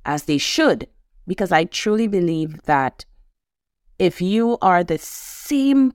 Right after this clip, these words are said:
person, and hear me out, if you're the same person that you were in your teens, if you have not grown from that perspective, if you have not grown in some way,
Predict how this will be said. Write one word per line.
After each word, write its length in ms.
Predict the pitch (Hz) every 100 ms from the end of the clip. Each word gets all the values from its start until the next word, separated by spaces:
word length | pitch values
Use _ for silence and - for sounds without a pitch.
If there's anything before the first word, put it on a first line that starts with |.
| _
person, 720 | - 262 220 - 143 135 - - _ _ -
and 160 | 160
hear 240 | 160 165 196
me 180 | 240 202
out, 260 | 147 160
if 120 | 165
you're 140 | 208 208
the 120 | 185
same 420 | - 208 202 214
person 680 | 214 185 170 - 143 147 160 _ _ _
that 420 | - 165 165 -
you 180 | - -
were 340 | 208 160 151 151 _ _ _ _ -
in 160 | 170
your 200 | 170 156
teens, 840 | 151 - 185 190 240 294 294 - - _ -
if 160 | 175
you 140 | 196 196
have 160 | 196
not 360 | 185 175 190 156
grown 580 | 151 151 170 151 123 -
from 220 | - 156
that 220 | 165 175
perspective, 720 | - 180 - 208 220 - - 180 _ _ -
if 160 | 180
you 120 | 214
have 120 | 208 185
not 320 | 185 180 175
grown 640 | 156 165 170 190 240 285 - _ _ _ _
in 160 | 185 170
some 400 | - - 190 185
way, 400 | 175 170 226